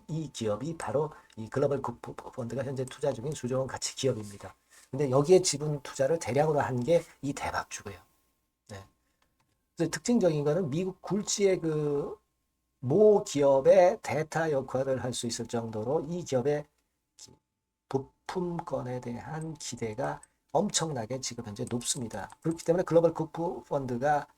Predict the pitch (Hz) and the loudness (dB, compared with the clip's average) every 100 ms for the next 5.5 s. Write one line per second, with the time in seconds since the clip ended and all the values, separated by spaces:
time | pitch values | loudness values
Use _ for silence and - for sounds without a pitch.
0 | - - 139 151 151 127 123 120 120 - | -10 -2 -2 0 -2 -2 -4 -6 -10 -6
1 | 151 151 147 - 196 170 147 151 - 165 | -4 -2 -4 -4 0 0 0 -2 -4 -6
2 | 139 117 113 127 147 107 92 - - _ | -4 -4 -4 -4 -4 -6 -14 -18 -20 _
3 | _ _ _ _ _ _ _ _ _ _ | _ _ _ _ _ _ _ _ _ _
4 | _ _ _ _ _ - _ _ - 117 | _ _ _ _ _ -20 _ _ -10 -8
5 | 110 104 110 175 196 | -8 -14 -6 4 4